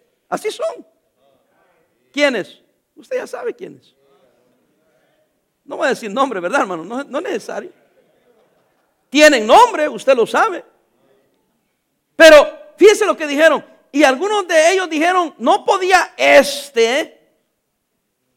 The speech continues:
que abrió los ojos de,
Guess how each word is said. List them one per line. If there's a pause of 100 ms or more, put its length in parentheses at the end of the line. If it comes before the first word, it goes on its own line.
(720)
que
abrió
los
ojos
de,